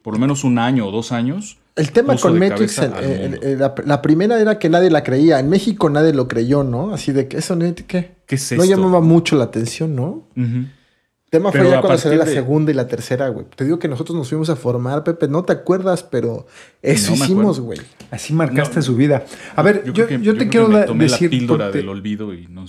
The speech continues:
Speaker 1: ya no, ya no me tocó. Sí, este,
Speaker 3: yo,
Speaker 1: Ale.
Speaker 3: yo quiero decir de Keanu Reeves, em, yo tengo, incluso en mi debate personal para la, la, mi tercer lugar, está una película también de Keanu Reeves que es El abogado del diablo, de, de, de
Speaker 1: Ah,
Speaker 3: Devil's
Speaker 1: muy buena.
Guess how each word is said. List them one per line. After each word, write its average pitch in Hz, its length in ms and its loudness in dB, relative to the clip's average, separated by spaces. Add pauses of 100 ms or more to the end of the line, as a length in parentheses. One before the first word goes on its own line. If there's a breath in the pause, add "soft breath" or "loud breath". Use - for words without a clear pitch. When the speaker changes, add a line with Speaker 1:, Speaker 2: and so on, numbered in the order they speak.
Speaker 1:
ya 95 180 -16
no, 95 180 -12 (100)
ya 101 120 -10
no 101 80 -6
me 98 100 -8
tocó. 92 320 -18 (100)
Sí, - 420 -2
este, 113 240 -12
Speaker 3:
yo, - 20 0
Speaker 1:
Ale. 180 200 0
Speaker 3:
yo 175 120 4
quiero 185 180 0
decir 185 280 0
de 139 400 2
Keanu 165 320 4
Reeves, - 480 0 (240)
em, 120 580 0
yo 143 160 2
tengo, 175 320 2
incluso 165 380 2
en 170 120 4
mi 147 120 6
debate 143 720 2
personal 131 720 -2
para 110 320 -2
la, 107 480 -8
la, 117 240 -8
mi 117 160 -2
tercer 143 340 -4
lugar, 160 380 -2 (500 loud breath)
está 143 500 -4
una 170 280 2
película 170 300 0
también 151 200 0
de 151 100 -2
Keanu 143 320 -2
Reeves 139 280 -2
que 131 200 -2
es 139 140 -6
El 123 260 -4
abogado 120 380 0
del 131 160 -2
diablo, 156 300 -6
de, 107 120 -6
de, 123 300 -4
de 123 180 -6
Speaker 1:
Ah, 120 180 0
Speaker 3:
Devil's 135 180 0
Speaker 1:
muy 101 80 -6
buena. 139 40 -4